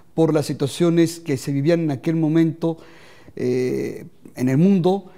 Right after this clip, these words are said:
y también algunas incomprensiones, eh, fíjese que además ni siquiera de fondo, sino de forma. Y finalmente, bueno, hubo una fractura, y desde entonces hay, ha habido intentos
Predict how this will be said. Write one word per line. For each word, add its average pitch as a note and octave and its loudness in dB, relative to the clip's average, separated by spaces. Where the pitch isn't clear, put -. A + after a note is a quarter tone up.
y F3 2
también G#3 0
algunas A#3 0
incomprensiones, G3 0
eh, - -14
fíjese A3+ 0
que F#3 0
además F3+ 0
ni E3+ 4
siquiera G#3+ 4
de F#3 0
fondo, D3+ 0
sino D#3+ 0
de C#3+ 2
forma. C#3+ 2
Y C#3+ -6
finalmente, F#3 2
bueno, F3 2
hubo E3 2
una D#3+ 0
fractura, F#3 0
y E3+ -2
desde E3 4
entonces G#3+ 2
hay, A3 2
ha F#3+ 0
habido G#3 0
intentos E3+ -2